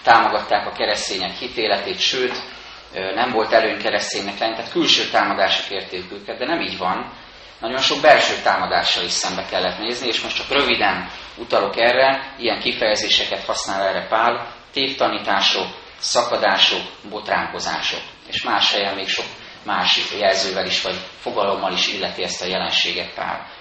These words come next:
Tehát vannak belső támadások is. Ebből a gondolatból kiindulva ír Pál az engedelmességről, hogy megmutassa azt, hogy akár külső, akár belső, tehát bármilyen támadás is éri,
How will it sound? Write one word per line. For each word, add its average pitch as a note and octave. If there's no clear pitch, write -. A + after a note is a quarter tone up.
Tehát -
vannak C3
belső G#2
támadások F2+
is. -
Ebből G#2+
a A#2+
gondolatból A2
kiindulva G#2
ír A2+
Pál A2
az -
engedelmességről, B2
hogy B2
megmutassa B2
azt, G#2+
hogy -
akár A#2+
külső, G#2+
akár F#2+
belső, G2
tehát F#2
bármilyen G#2+
támadás G2+
is -
éri, F#2